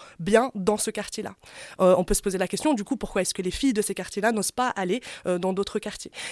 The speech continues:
Ça amène, je pense, d'autres questions qui sont tout aussi importantes, euh, mais, mais qui, du coup, dépassent la question de l'Evras, en fait. C'est, euh,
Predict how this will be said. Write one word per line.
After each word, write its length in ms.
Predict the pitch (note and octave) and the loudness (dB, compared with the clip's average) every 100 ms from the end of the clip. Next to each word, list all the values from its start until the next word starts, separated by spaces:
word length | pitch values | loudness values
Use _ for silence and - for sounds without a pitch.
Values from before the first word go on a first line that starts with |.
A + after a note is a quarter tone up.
| - | 4
Ça 120 | A3+ | 6
amène, 460 | A#3+ A#3+ D4 D#4+ C4 | 8 10 10 10 4
je 140 | G3+ A3 | 0 4
pense, 340 | B3+ C4 - | 4 4 2
d'autres 420 | F#3 C4 C#4 A#3+ | 2 2 2 0
questions 340 | - G#3 F4 E4 | 0 -2 0 -2
qui 100 | A3+ | -2
sont 160 | G#3+ | -2
tout 240 | - E4+ B3 | 0 0 0
aussi 200 | - G#3+ | 0 -2
importantes, 480 | F#3+ - C4+ D4 - - - - | -2 -4 -2 -2 -6 -16 -2 4
euh, 220 | F#3+ F#3 F#3+ G3+ | 6 6 4 2
mais, 260 | G3 G#3 | 10 12
mais 120 | G#3 G#3+ | 12 8
qui, 100 | G3 | 6
du 100 | G#3 | 6
coup, 140 | D4+ | 8
dépassent 340 | G#3+ G#3+ C4+ | 8 4 4
la 60 | G#3 | 2
question 260 | G3+ - G3+ | 0 0 2
de 80 | |
l'Evras, 300 | F#3+ G3+ A3+ G#3 | 4 4 2 0
en 60 | |
fait. 200 | F#3+ F3+ - - | -2 -2 -4 -4
C'est, 220 | - G3 | 4 6
euh, 160 | F#3 | 6